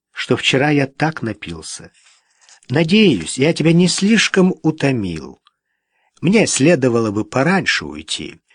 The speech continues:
В этой короткой записке я хочу сообщить, что, по всей вероятности, я уеду на некоторое время,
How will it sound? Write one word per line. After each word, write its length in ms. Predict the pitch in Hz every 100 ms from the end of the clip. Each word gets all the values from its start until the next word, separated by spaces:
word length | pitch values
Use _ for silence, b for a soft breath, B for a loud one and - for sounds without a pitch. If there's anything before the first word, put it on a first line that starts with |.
| _ _ _ _ _ _ _ _ _ -
В 100 | 185
этой 240 | 233 202
короткой 540 | 170 170 175 - 127
записке 560 | 104 135 135 220 - 175
я 140 | 196
хочу 260 | 185 185 196
сообщить, 720 | - 156 127 - 110 110 - B B B B
что, 320 | - - 208
по 160 | 208 202
всей 280 | - 196 190
вероятности, 760 | 175 170 175 175 175 - -
я 340 | 139 101 175 202
уеду 720 | - 190 147 123 143 147 131 131
на 140 | 131
некоторое 580 | 131 143 - 135 135 131
время, 480 | 120 131 127 123